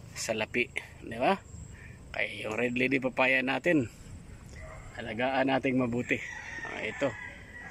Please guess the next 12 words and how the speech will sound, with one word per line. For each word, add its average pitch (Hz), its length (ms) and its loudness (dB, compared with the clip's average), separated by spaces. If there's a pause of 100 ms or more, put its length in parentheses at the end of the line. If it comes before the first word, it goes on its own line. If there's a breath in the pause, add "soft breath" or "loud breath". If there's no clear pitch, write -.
(100)
Yan, 135 240 2
oh, - 0 -
lalaki 127 400 2
ng, 123 400 2
ano, 117 400 2
three 185 160 8
months, 202 400 4 (480)
three 175 160 10
months 185 240 8
pa - 80 6
lang 165 240 10
ito. 139 160 2